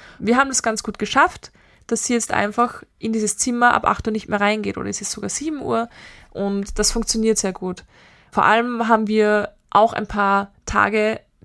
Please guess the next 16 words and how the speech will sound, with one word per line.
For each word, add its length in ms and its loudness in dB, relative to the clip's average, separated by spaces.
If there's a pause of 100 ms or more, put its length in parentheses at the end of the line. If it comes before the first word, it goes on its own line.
Tests 540 -2
gemacht, 400 -2
also 120 -2
Testungen 420 -2
zum-, 340 -6
ähm, 260 -2
sozusagen 440 -6
gemacht, 320 0 (360)
dass 140 -2
sie 80 0
mal 140 4
probiert, 580 2 (300)
was 180 2
passiert, 320 -2
wenn 80 -2
sie's, 380 -4